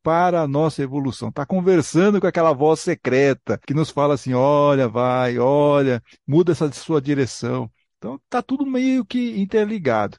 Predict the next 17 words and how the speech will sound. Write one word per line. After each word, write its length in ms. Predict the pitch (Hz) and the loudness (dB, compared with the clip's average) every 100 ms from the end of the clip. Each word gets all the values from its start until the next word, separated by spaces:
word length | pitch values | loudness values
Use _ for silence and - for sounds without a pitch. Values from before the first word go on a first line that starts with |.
| _ - | _ 0
É 160 | 233 | 0
claro 720 | - - 131 131 117 95 110 - _ | 0 -4 0 2 0 -2 -8 -20 _
que 120 | - 143 | -4 0
nós 760 | 135 139 160 147 - - - - _ _ | 2 4 2 0 -10 -18 -20 -20 _ _
ainda 500 | 147 135 135 147 165 | -2 0 0 -2 -4
somos 640 | 170 - 131 139 160 165 147 | -6 -6 -2 0 0 -2 -8
espíritos 720 | - - 117 127 143 - - | -12 -8 -6 -4 -6 -18 -20
pouco 480 | - 123 151 160 160 | -2 2 2 2 -2
evoluídos. 880 | 151 175 165 139 147 107 - - _ | 0 0 2 2 2 0 -10 -20 _
E 100 | 117 | -2
nós 160 | 123 143 | 0 2
podemos 840 | 202 156 151 185 131 - - _ - | 0 4 4 4 0 -6 -14 _ -6
errar 400 | 127 104 131 160 | -6 -2 0 0
ao 180 | 175 175 | 0 0
fazer 340 | 180 143 160 | 0 0 0
a 80 | 175 | 0
caridade, 640 | 185 208 131 107 101 - | -4 -2 -2 -4 -6 -18